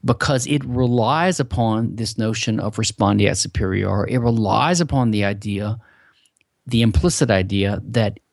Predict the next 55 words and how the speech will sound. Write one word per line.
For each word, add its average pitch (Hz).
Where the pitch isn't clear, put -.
if 165
you 143
employ 175
someone, 85
right? 120
And 131
the 151
word 190
employment, 208
by 117
the 113
way, 110
is 117
a -
state 180
concept. -
It 127
just 147
means 139
to 113
use 117
or 120
to -
exploit. 110
And 120
we 127
all 143
use 117
and 104
exploit 107
each 95
other 101
when 127
we 113
have 110
contractual 101
relationships 104
with -
each -
other. 120
So 156
whenever 160
you 165
get 151
someone 139
else 147
to 113
do 127
something 120
that 104
you 110
want 123
them 104
to 104
do, 127